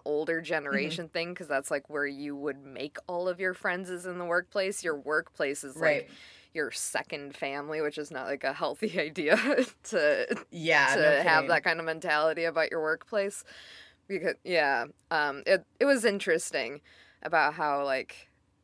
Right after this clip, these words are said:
Speaker 1: yeah, older people, like, their coworkers are also their, like, closest friends for the most part.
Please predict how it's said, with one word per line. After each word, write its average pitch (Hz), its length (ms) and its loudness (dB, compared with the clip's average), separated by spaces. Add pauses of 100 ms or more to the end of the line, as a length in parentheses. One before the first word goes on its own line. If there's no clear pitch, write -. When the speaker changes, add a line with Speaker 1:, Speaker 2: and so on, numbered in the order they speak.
(120)
Speaker 1:
yeah, 160 220 2
older 175 300 2
people, 156 400 -4
like, 143 300 -2
their 147 420 0
coworkers 156 600 0
are 147 140 -2
also 143 340 -2
their, 139 240 -4
like, 127 160 -6
closest - 560 -8
friends - 600 -10
for 147 140 -10
the 131 80 -16
most - 280 -18
part. - 300 -8